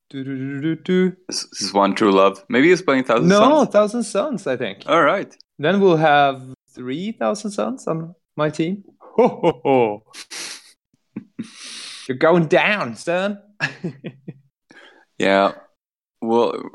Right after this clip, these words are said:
Speaker 2: we'll see. We'll see.
Speaker 1: But there's a lot
Speaker 2: Yeah.
Speaker 1: of players. You, I mean, I, <laughs> this is something we're gonna go through. It's gonna work and stuff. But, um, just something that came to mind. I'm not sure how the, the grouping is gonna work, or, like, the, you know, the pairing, pairing of players.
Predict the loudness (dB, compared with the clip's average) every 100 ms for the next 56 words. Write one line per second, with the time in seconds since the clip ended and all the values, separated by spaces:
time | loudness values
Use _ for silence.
0 | -20 -10 -6 -4 0 2 2 0 -4 -6
1 | 2 4 4 2 -4 -10 _ _ -6 0
2 | 2 2 4 4 2 -2 -4 -4 -18 -6
3 | 2 2 4 0 2 0 2 2 2 0
4 | -6 -16 _ _ -6 -4 0 2 2 4
5 | 4 4 2 0 0 -4 -4 _ _ _
6 | _ _ -10 -8 -6 -6 -8 -6 -6 0
7 | 0 2 2 2 0 _ _ _ _ _
8 | _ -6 -2 2 2 2 2 0 2 2
9 | 2 2 0 4 2 2 -2 2 2 2
10 | 0 -2 0 -2 -6 _ _ _ -6 0
11 | 0 2 0 -2 -4 -2 -2 -2 -2 2
12 | 2 0 -4 -2 -4 -8 -8 -2 -2 -4
13 | _ _ _ _ -6 -4 2 2 2 0
14 | -6 _ _ _ _ -4 -2 0 -4 -4
15 | -4 -2 -6 -12